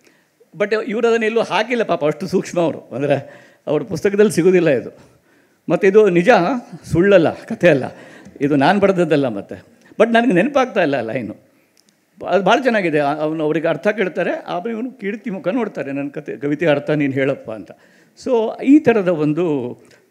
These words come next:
ಆ, ಸೂಕ್ಷ್ಮವಾದ ಇದು. ಆಮೇಲೆ ಅವರು ಇಡೀ ಕವಿತೆಯ ಮೊದಲ ಕವನ ಸಂಕಲನಕ್ಕೆ ಅವರು ಕಿರು ಕವಿತೆಗಳು ಮೊದಲು ಬಂದಿದ್ದು.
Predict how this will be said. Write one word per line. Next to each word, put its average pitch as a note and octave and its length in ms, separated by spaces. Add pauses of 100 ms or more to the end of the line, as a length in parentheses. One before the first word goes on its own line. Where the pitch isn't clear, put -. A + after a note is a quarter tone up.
ಆ, C3+ 360 (240)
ಸೂಕ್ಷ್ಮವಾದ D#3 880 (760)
ಇದು. A#2 200 (1700)
ಆಮೇಲೆ D4+ 300
ಅವರು G#3 800
ಇಡೀ D#4+ 240
ಕವಿತೆಯ F#3+ 460
ಮೊದಲ F#3 340
ಕವನ G3 280
ಸಂಕಲನಕ್ಕೆ C#3+ 840 (720)
ಅವರು E3+ 640
ಕಿರು G#3+ 200
ಕವಿತೆಗಳು G#3+ 460
ಮೊದಲು D3 280
ಬಂದಿದ್ದು. A#2 420